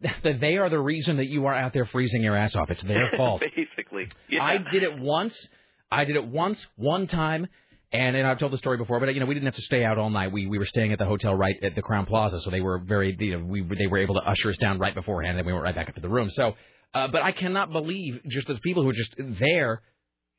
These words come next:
Speaker 1: just the idiots. Every, "I've been standing here for twelve hours. It's my ninth year." I mean, I just don't understand what goes on in your head that you wanna do that.
Speaker 2: Well, this is the eleventh time I was down in Times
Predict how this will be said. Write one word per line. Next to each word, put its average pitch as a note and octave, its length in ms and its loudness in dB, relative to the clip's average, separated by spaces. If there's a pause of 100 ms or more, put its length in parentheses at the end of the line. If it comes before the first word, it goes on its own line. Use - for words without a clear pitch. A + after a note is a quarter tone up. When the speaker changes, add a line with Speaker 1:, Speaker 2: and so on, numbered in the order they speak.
(140)
Speaker 1:
just E3 200 -2
the D#3 180 -4
idiots. D#3+ 380 0
Every, D3+ 300 0
"I've E3+ 120 2
been F#3+ 120 -2
standing G#3+ 380 2
here G#3 80 2
for F3+ 100 -6
twelve F#3 400 0
hours. F#3 400 0
It's - 120 -8
my D#3+ 140 2
ninth E3+ 400 -2
year." D3+ 540 0
I A2 80 -4
mean, D3 160 -2
I C#3+ 80 0
just D#3+ 220 -4
don't D#3+ 200 0
understand C#3 460 -2
what A#2 100 0
goes A2 200 2
on A#2+ 260 0
in A2 80 2
your F#2 140 2
head F2+ 360 2
that F2+ 160 -6
you G2+ 80 0
wanna G2 200 2
do G2 160 2
that. E2 220 -2 (460)
Speaker 2:
Well, D3 120 0
this G#3 120 0
is A3 80 -8
the G#3 160 2
eleventh D3 380 -2
time C#3+ 240 0
I B2+ 80 0
was A2 200 -4
down A2+ 200 0
in A2+ 80 -8
Times G2+ 260 -4